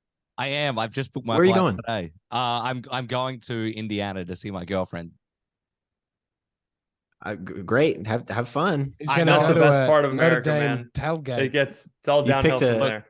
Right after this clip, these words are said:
Speaker 2: you
Speaker 1: She
Speaker 2: picked a
Speaker 1: has a
Speaker 2: top ten,
Speaker 1: Yeah, she
Speaker 2: so
Speaker 1: has a
Speaker 2: bottom ten state in the union.
Speaker 1: She's not really loving her time in
Speaker 4: You know
Speaker 1: Indiana.
Speaker 4: what they
Speaker 1: I think
Speaker 4: say?
Speaker 1: it's fair.
Speaker 4: Start spreading the news. South
Speaker 1: <laughs>
Speaker 4: Bend.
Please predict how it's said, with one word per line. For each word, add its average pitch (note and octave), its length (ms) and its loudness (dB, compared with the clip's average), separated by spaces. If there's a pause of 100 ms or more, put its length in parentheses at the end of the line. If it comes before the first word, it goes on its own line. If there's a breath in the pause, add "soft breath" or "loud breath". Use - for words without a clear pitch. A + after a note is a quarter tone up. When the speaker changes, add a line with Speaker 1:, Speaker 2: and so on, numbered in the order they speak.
(140)
Speaker 2:
you B2+ 100 -8
Speaker 1:
She D#3+ 120 4
Speaker 2:
picked D#3+ 100 4
a - 20 2
Speaker 1:
has E3 160 -2
a - 40 2
Speaker 2:
top D3 220 -4
ten, - 200 -14 (400)
Speaker 1:
Yeah, C3 300 2
she D#3 180 -2
Speaker 2:
so C#3+ 60 2
Speaker 1:
has B2+ 120 -2
a - 40 -2
Speaker 2:
bottom C3+ 180 -2
ten B2+ 220 -4
state B2 200 -8
in G#2+ 40 -12
the A2 80 -12
union. A2 320 -10 (180)
Speaker 1:
She's D3 240 -6
not E3+ 160 2
really D3 220 0
loving A#2+ 600 -6 (280)
her A#2+ 100 -2
time A#2 280 0
in A2 60 -2
Speaker 4:
You D3 120 2
know E3 100 2
Speaker 1:
Indiana. E3 240 4
Speaker 4:
what - 80 -2
they E3+ 60 4
Speaker 1:
I D#3 80 6
think C#3 60 6
Speaker 4:
say? B2+ 40 4
Speaker 1:
it's A#2+ 140 -2
fair. A#2 220 0
Speaker 4:
Start F3 420 2
spreading F3 500 0
the D#3+ 80 -2
news. D3 800 -4 (420)
South C3+ 580 0
Speaker 1:
<laughs> - 40 -20
Speaker 4:
Bend. D3 560 0